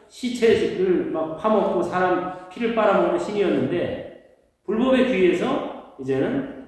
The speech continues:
불법을 옹호하는 쪽으로 마음을 바꾼 거예요. 건달바는 뭐 유명한 우리,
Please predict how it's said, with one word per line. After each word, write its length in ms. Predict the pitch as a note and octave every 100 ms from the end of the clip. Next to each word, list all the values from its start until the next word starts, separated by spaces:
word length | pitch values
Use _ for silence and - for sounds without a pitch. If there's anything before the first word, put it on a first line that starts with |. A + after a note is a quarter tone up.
| -
불법을 580 | C3 B2 A2 A3 - -
옹호하는 500 | B2 C#3 C#3 B2+ -
쪽으로 840 | G#2+ G#2 F3+ C#4 C4 - - - _
마음을 480 | A2 G#2 G2+ G2+ F3+
바꾼 300 | - - -
거예요. 160 | - - _ _ _ _ _ _ _
건달바는 920 | G3+ B3 C4 C4 B3 A#3 A3+ A3 A3
뭐 220 | G3+ D#3+ E3
유명한 480 | F3 F3 E3 C#3+
우리, 340 | D3 D3 B2+